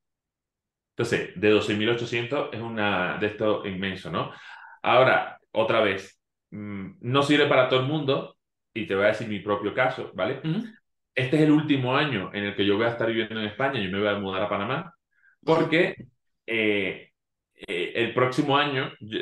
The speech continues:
Speaker 1: me va a representar el vivir en España <laughs> aproximadamente ciento treinta mil euros en impuestos solo por I R P F, ¿vale? ¿Qué pasa? Si yo me mudo a Panamá y, y, y no tengo que hacer absolutamente nada con, con, con mi L L C, el L L C es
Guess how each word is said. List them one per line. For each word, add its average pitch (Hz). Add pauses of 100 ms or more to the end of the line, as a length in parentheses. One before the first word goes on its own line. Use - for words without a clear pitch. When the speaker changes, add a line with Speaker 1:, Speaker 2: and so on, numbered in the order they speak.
(120)
Speaker 1:
me 107
va 110
a -
representar 120
el 110
vivir 98
en 117
España 135
<laughs> -
aproximadamente 110
ciento 120
treinta 107
mil 101
euros 110
en 98
impuestos 90 (680)
solo -
por 107
I 101
R 101
P 85
F, - (300)
¿vale? 90 (560)
¿Qué 135
pasa? 147
Si -
yo 151
me 190
mudo 190
a 170
Panamá 156 (260)
y, 127 (240)
y, 131
y -
no 127
tengo 151
que 147
hacer 143
absolutamente 131
nada 127
con, 110
con, 95
con 107
mi 107
L 113
L 110
C, 185
el 110
L 113
L 117
C 117
es -